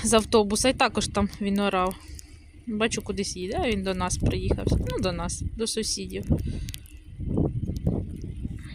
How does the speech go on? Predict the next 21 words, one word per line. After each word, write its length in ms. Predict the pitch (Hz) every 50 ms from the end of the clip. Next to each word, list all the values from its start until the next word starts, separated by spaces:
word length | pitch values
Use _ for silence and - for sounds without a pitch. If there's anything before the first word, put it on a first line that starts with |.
| - - - - - - - - - - - - - - - - - _ _ _ _ _ _ - - - _
Так, 220 | - 196 180 180 180
Женьок 380 | 202 214 220 220 214 214 -
прийшов 420 | - 196 202 - - - 208 202 196
зі 140 | 180 190 185
школи. 540 | - - - - 254 285 320 320 320 311 311 - - _ _ _ - - - - - - _ -
Сьогодні 400 | - - 202 196 196 196 190 196 190
ж 60 | 185
була 260 | 190 196 190 190 190
шкільна 400 | 190 - - - 185 185 190 190
ярмарка. 640 | 185 190 214 262 330 359 311 294 294 294 - 240 208
Ми 220 | 202 208 214 214 220 - - - - - - - - - - - - _ -
також 420 | 233 262 294 - 320 302 - - - - - - - - -
випічку 540 | 262 254 294 294 294 285 277 - - - 254
понесли. 640 | - - 262 247 247 247 247 240 240 - - 196 196
Тільки 240 | - 202 - 196
ж 100 | - -
я 80 | 196 233
йому 160 | 226 214 202
кажу: 260 | 202 - 196 190 202
«Ти 160 | 196 - 220 220
ж 120 | 220